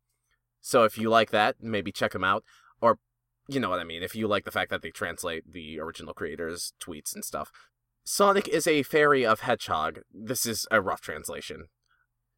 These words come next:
"Sonic is a fairy of hedgehog, so he doesn't need to be designed closer to a real hedgehog, even in a live action. Mickey doesn't become a mouse in live action, does he? Because they are fairies who can live on when people believe in them." Basically saying that, like,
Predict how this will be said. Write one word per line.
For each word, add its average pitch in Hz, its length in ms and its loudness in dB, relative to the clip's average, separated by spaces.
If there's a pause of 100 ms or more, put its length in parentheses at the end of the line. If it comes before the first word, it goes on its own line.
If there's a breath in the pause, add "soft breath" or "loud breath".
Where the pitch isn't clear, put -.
(100)
"Sonic 185 340 6
is 151 160 2
a 135 80 4
fairy 147 380 4
of 110 120 0
hedgehog, 101 500 0
so 127 120 -2
he 123 80 0
doesn't 139 300 0
need 135 160 -2
to 123 80 -8
be 117 140 -4
designed 113 440 0
closer 110 380 -2
to 117 160 -2
a 101 80 0
real 131 260 0
hedgehog, 90 520 -4
even 127 280 -4
in 120 140 -2
a 107 120 0
live 98 340 2
action. - 540 -4 (380 soft breath)
Mickey 165 280 -2
doesn't 156 280 0
become 143 240 -4
a 120 60 2
mouse 107 360 2
in 98 60 -8
live 85 200 0
action, 82 360 -8
does 87 220 -2
he? 123 220 -6 (240)
Because - 300 0
they 123 140 2
are 117 100 4
fairies 147 460 -2
who 143 120 -4
can 113 180 -4
live 110 180 0
on 95 340 -2
when 87 160 -8
people 98 280 -8
believe 80 320 -8
in 80 140 -16
them." 78 200 -12 (380 soft breath)
Basically 151 460 0
saying 120 360 4
that, 107 180 2
like, 98 340 0